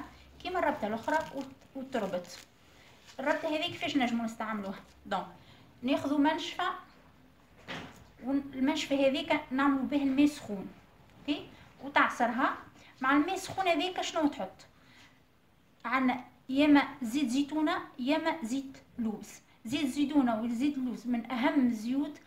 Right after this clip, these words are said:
المضادة للأكسدة، وإن شاء الله فيما بعد باش نعمل، آم، فيديوهات على، آه، زيوت والمنفعة الصحية متاعها. دونك نحطوا زيوت وماء سخون ونحطوا معاه الكليل.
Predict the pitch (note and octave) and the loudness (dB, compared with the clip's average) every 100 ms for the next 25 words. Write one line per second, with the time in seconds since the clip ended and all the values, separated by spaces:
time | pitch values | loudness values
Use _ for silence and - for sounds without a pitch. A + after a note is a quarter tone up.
0 | - - A3+ A#3 A#3 A3+ C#4 C#4+ A#3+ D#4 | -20 -12 -4 -2 0 2 2 2 2 0
1 | D4+ C#4+ C#4+ G#3+ - G#3 G3+ G#3+ C#4 C#4 | 0 -2 -2 -4 -6 -6 -4 -2 2 2
2 | D4 D4+ C#4+ B3+ B3 C#4 C#4+ - - B3+ | 2 0 0 0 2 0 0 -4 -2 0
3 | A3+ A3 - - - G#3+ A3 G#3 G3+ G3 | 0 -4 -12 -20 -14 -6 -2 -2 -4 -8
4 | F#3+ F#3+ - A3+ C#4 B3 C#4+ D4 E4 D4+ | -10 -14 -12 0 0 4 4 4 2 4
5 | B3 C4+ D4 D4 B3 A3+ A3+ G#3+ C#4 C#4+ | 4 4 2 -2 -4 -2 -2 0 0 0
6 | B3 A#3+ A#3 A3 G#3+ A#3 A#3+ A3+ G#3+ A3 | -2 -6 -2 -2 0 0 0 -2 -8 -8
7 | A3 - G3+ G3 F#3 D#3 - A3 - - | -8 -6 -6 -6 -6 -6 -4 -6 -8 -20
8 | - - - A#3+ A3+ - - - B3+ D4 | -20 -20 -6 0 0 0 -12 -8 -2 -2
9 | D#4+ C#4 D4 D4+ - A#3+ C4+ D4 - C#4+ | 2 4 4 4 -2 2 4 4 2 0
10 | D#4+ - - - - - - C#4 G4 - | 0 -2 -14 -20 -20 -12 0 0 0 -4
11 | F4+ - C4+ D4+ D#4+ - - C4 C#4+ A#3+ | -6 0 4 6 4 2 -4 -2 0 0
12 | G3+ F#3 | -4 -6